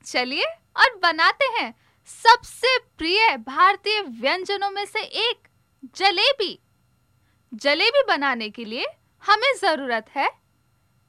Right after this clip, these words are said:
छह बड़ा चम्मच मैदा, दो बड़ा चम्मच बेसन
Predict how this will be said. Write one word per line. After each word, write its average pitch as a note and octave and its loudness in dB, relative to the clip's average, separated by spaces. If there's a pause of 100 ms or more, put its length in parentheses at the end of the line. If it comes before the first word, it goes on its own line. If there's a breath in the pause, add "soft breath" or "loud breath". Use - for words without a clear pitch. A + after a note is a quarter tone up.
छह A#4 4
बड़ा E4 2
चम्मच D4 -4 (300)
मैदा, A#3 -2 (840)
दो E4+ 0
बड़ा A4+ 4
चम्मच G#4 -4 (280)
बेसन A#3+ -6